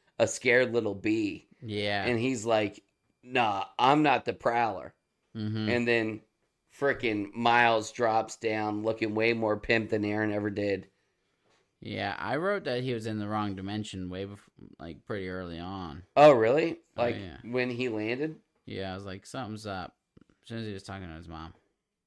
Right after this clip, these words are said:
Speaker 1: Oh, yeah.
Speaker 2: Um, but anyways, great movie.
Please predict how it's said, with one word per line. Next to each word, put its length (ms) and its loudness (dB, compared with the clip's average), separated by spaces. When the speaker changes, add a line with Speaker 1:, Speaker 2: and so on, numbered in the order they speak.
Speaker 1:
Oh, 100 -6
yeah. 200 -8
Speaker 2:
Um, 100 -2
but 100 -2
anyways, 300 -4
great 360 -2
movie. 480 -6